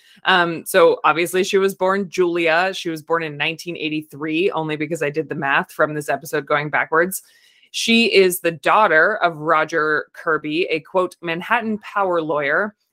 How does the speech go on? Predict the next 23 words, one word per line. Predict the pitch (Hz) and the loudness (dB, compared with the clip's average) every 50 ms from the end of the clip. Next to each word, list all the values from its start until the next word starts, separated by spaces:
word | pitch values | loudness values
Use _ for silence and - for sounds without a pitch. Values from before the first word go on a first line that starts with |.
| _ - | _ -4
and | 185 196 202 | -2 2 2
a | 202 202 | 2 2
French | 208 - - 233 254 311 339 - - | 2 0 -2 -2 -2 -2 -4 -6 -8
model | 202 165 180 180 180 190 196 190 175 175 170 170 | -8 -2 2 4 4 4 4 2 2 0 0 -2
slash | 170 - - 170 165 170 170 - | -4 -2 0 2 2 2 0 -4
ballet | 175 151 170 156 156 170 196 233 254 | -4 -2 0 0 0 0 0 -2 -2
dancer, | 208 - 185 151 151 151 - 160 147 147 147 147 156 - _ _ _ _ _ - | -2 -2 -2 -2 -4 -4 -2 -2 0 0 0 0 -2 -4 _ _ _ _ _ 0
Irene | 160 180 180 165 180 190 196 190 185 180 | 0 0 0 0 -2 -2 -2 -2 -2 -4
Dreyfus, | 156 135 147 156 165 208 240 240 - 139 131 139 175 - - - - _ _ _ _ _ | -6 -4 -2 0 0 0 0 0 -2 -4 -4 -4 -6 -8 -12 -14 -16 _ _ _ _ _
who | - 247 262 | -4 -2 -2
is | 269 269 | -2 -2
descended | 269 269 277 269 - 302 349 349 349 277 - | -2 -4 -4 -2 0 0 0 0 -2 -2 -2
from | 330 320 311 | -2 -2 -2
the | 320 320 | -2 -2
Dreyfus | 285 302 254 247 254 - 196 196 | 0 0 0 0 0 -2 -4 -4
family | - - 170 165 165 160 165 165 165 165 170 | 0 0 0 2 0 0 -2 -2 -2 -2 -2
and | 175 175 180 | -2 -2 -2
is | 190 196 190 | -2 -2 -2
a | 196 | -4
cousin | 196 - - - 294 277 196 196 175 165 170 | -6 -4 -2 0 0 2 2 0 0 0 0
of | - - 165 156 | -2 -4 -4 -6
Julia | 147 - 170 170 165 160 156 151 151 | -4 -4 -2 0 2 2 2 2 2
Louis-Dreyfus. | 147 143 139 139 143 139 151 120 110 143 - - - 190 185 - - - - | 0 0 -2 -2 -2 -4 -4 -6 -6 -6 -6 -8 -8 -6 -6 -8 -10 -12 -14